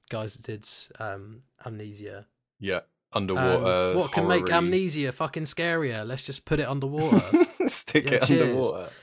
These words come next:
Speaker 1: And have a really fucked up story about, like,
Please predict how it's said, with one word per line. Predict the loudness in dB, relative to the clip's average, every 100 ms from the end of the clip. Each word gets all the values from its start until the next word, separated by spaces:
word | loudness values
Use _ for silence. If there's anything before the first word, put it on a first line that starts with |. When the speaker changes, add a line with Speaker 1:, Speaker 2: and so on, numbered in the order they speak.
| -4
Speaker 1:
And | 0
have | 2 2
a | 0
really | -2 -2 -2 -2 -6
fucked | -6 -6 -6 -6
up | -6 -6
story | -4 -2 -2 -4 -6
about, | -8 -6 -4 -6 -8 _ _ _ _ _ _ _ _ _ _ -10
like, | -6 -6